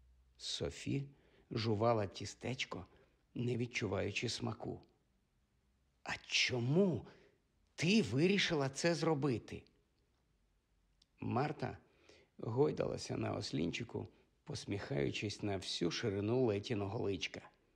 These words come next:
і продовжуючи вертіти пальцями, причому так швидко, що вони зливалися у веселий рожевий вихор. «Я хочу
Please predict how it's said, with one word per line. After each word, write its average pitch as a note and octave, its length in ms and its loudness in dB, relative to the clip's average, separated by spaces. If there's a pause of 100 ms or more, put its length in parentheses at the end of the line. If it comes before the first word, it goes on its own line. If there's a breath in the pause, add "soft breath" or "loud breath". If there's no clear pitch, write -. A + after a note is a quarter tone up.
(640)
і A#2+ 100 0
продовжуючи A#2 880 0 (360 loud breath)
вертіти B2+ 560 2
пальцями, F#2+ 680 -2 (280 loud breath)
причому G#2+ 380 -2
так G2+ 280 -2
швидко, - 540 -2 (260 loud breath)
що - 200 2
вони B2 240 4
зливалися A2+ 680 2
у F2+ 120 -2
веселий B2 580 -2
рожевий A2+ 400 -2
вихор. - 380 -4 (1300)
«Я E3+ 340 2
хочу F3+ 560 -2